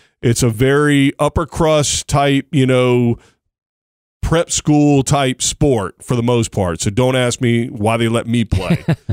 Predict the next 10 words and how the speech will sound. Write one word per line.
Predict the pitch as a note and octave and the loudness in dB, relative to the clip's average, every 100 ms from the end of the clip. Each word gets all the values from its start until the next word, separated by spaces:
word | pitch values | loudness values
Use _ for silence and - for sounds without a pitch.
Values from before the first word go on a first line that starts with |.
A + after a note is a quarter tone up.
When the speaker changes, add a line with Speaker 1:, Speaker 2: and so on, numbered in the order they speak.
| - - - _ _ | -8 -10 -16 _ _
Speaker 1:
But | - C3 C3 - | -2 0 0 0
on | C3+ D3+ | 0 2
my | E3 | 0
college | D#3 E3 D#3+ D3 | 0 0 0 0
campus, | - C#3+ C#3 B2+ | 0 0 0 0
we | C3 | 0
have | B2+ | 0
squash | - C3 A2+ | 0 -2 -2
courts. | - A2 G2+ - - _ G#2+ | -4 -2 -2 -4 -12 _ -2
Speaker 2:
Right. | G#2 F#2 | 0 0